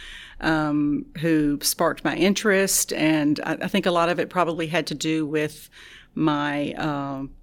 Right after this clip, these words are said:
family that I had and the dynamics of having children, their interactions with each other, their,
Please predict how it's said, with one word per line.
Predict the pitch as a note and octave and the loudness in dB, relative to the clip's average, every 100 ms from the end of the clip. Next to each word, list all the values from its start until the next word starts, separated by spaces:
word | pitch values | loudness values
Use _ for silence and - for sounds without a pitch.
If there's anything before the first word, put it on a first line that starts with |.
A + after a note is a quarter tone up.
| - | -20
family | - - C#3 D3+ F3 F#3+ | -10 -2 2 4 2 2
that | G3+ | 2
I | G#3+ | 0
had | G#3 G#3+ G#3+ G#3+ G3+ | 0 0 2 2 4
and | D#3 D3+ | 4 2
the | |
dynamics | C#3 D3 D3+ D#3 D#3+ D3+ - - | 2 2 4 4 4 0 -2 -4
of | D#3 | 0
having | D3 C#3+ | 0 2
children, | C#3+ - F#3+ F3 F3+ F3 E3 | 0 2 2 2 2 4 4
their | D#3 D#3 | 4 4
interactions | D3+ D3 D3 - D#3+ | 2 2 0 -2 -2
with | - C3+ | -2 -4
each | C#3+ F3 | -2 2
other, | E3 D#3+ E3 E3 E3 | 2 2 2 2 0
their, | D3 C#3 C#3 | -2 -4 -4